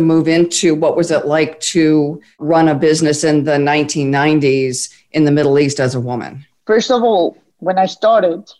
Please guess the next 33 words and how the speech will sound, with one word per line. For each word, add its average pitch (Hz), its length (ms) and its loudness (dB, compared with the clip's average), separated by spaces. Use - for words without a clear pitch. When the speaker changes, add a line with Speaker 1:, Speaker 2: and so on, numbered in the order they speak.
Speaker 2:
so - 60 -12
it 175 100 -6
was 185 80 0
eighty-seven, 180 540 -4
nineteen 185 340 -8
eighty-seven, 170 560 -2
when 160 160 -2
I 160 40 -4
started 170 280 2
to 160 80 4
sell 202 180 2
insurance. 147 460 -4
In 202 200 2
Middle 220 220 4
East, 233 200 -4
when 202 140 2
a 190 180 0
woman 202 220 2
sells 196 380 0
something, 160 320 -4
that - 140 0
means 185 220 -6
she's - 240 -2
selling 151 320 0
herself, - 340 -10
whatever 185 300 4
she's - 300 -8
selling. - 240 -6
So 151 60 -6
my 226 80 2
job 214 140 2
to 220 100 -2
sell 226 320 0